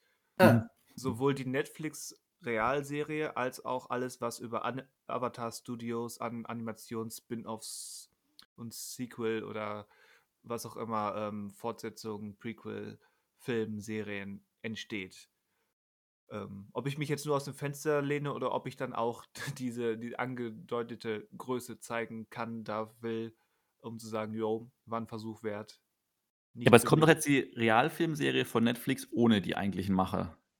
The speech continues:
Speaker 2: der
Speaker 1: Genau.
Speaker 2: Originalserie. Und dann kommen aber
Speaker 3: Richtig.
Speaker 2: Animationsfilme von den eigentlichen Machern.
Speaker 3: Unter anderem, zumindest sitzen die
Speaker 2: Okay.
Speaker 3: in, in diesem Avatar Studios Gremium und übersehen alles. Ja.
Speaker 2: Okay. Aber kommen die auch über Netflix oder ist es, also
Speaker 3: Nee, die sind doch Paramount.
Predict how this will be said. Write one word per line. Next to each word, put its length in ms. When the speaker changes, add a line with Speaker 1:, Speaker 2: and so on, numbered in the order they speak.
Speaker 2:
der 100
Speaker 1:
Genau. 380
Speaker 2:
Originalserie. 240
Und 200
dann 200
kommen 160
aber 140
Speaker 3:
Richtig. 20
Speaker 2:
Animationsfilme 960
von 320
den 280
eigentlichen 440
Machern. 360
Speaker 3:
Unter 200
anderem, 220
zumindest 340
sitzen 360
die 180
Speaker 2:
Okay. 20
Speaker 3:
in, 140
in 140
diesem 280
Avatar 360
Studios 680
Gremium 600
und 280
übersehen 680
alles. 560
Ja. 120
Speaker 2:
Okay. 220
Aber 180
kommen 240
die 120
auch 220
über 180
Netflix 600
oder 200
ist 120
es, 300
also 380
Speaker 3:
Nee, 0
die 140
sind 260
doch 200
Paramount. 640